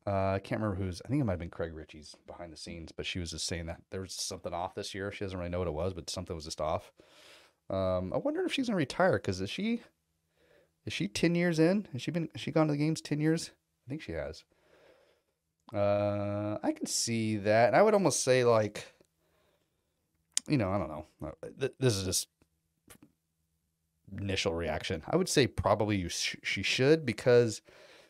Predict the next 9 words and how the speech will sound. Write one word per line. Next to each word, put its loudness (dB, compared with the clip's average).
all -6
these 0
young 2
girls 6
coming 4
up, 6
like 2
Alexis -4
Raptis, -8